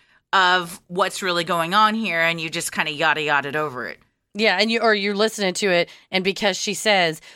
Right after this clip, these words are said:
Speaker 2: "Well, if you understand me, then you're a special chosen one, and
Speaker 1: Mm-hmm.
Speaker 2: you've received my message," that you go, "I understand it. You mean you don't?" When it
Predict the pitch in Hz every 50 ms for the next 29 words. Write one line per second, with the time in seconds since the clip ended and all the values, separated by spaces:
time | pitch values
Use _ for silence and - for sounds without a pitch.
0 | - _ 196 214 202 160 151 170 208 240 226 226 214 - 190 170 156 - - 190
1 | 190 180 180 170 156 147 135 131 135 139 143 165 170 160 143 - - - 165 151
2 | - 160 151 - 202 - 160 151 151 151 - 139 147 143 - 220 156 180 170 143
3 | 170 175 180 175 - - 214 202 190 - 160 175 165 160 160 170 185 - - 170
4 | 151 - - - - - 196 202 202 202 190 196 175 - - _ _ _ _ -
5 | 160 143 180 254 294 247 185 156 143 - - - 160 151 151 165 175 - 170 185
6 | 185 185 170 156 143 135 147 175 185 180 160 139 165 156 165 180 208 233 226 -
7 | - - _ - 202 214 214 202 180